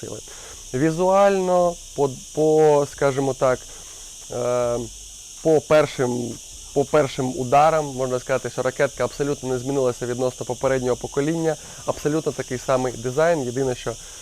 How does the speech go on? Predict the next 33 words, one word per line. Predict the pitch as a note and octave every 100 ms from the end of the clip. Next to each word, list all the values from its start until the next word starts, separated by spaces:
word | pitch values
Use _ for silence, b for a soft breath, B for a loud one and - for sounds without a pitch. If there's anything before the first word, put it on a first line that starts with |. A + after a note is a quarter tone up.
| B B - A#2+
Е, | B2+
мені | E3 F#3+
дуже | E3 D3
подобається | D3 C3+ C3+ B2+ B2 - A#2 -
ця | C3+ A#2+
нова | A2+ A#2 B2
фарба. | D#3 F3+ F3 C#3
Зараз | C3 B2+ B2 -
нібито, | C3 A#2+ A#2 A2+ A2+ - - - - -
ніби | B2 B2+ C3+ C#3+ C#3 C3
весь | - B2 C#3 - -
світ | D3 D3+ C3 -
трішечки | C3 C3 A#2+ - B2
шаленіє | - C3+ C#3+ D3 B2+ -
по | C3 B2
синім | - C3+ C3
кольорам. | - C#3 D3+ F#3 G3+ B B B B -
Все | - C#3+
почалося | C3+ - C3+ C3+ C3+ - A#2+ A#2+
з | A#2 - -
Yonex | B2+ B2+ A#2+ - -
Ozone | A#2 A#2+ A2+ A2 -
сто | - D3+
двадцять | D#3+ D3+ D3+
п'ятого | - D3 D3 C#3+
року | C#3+ C#3 C3
у |
таки-, | B2+ C3 C#3
такому | C3 C3+ C3+ C3
самому | - C3 B2+
кольорі, | B2 C3 B2 A#2+ A2+
далі | A#2 A#2
Ultra. | A2+ B2 D#3 D3 D3+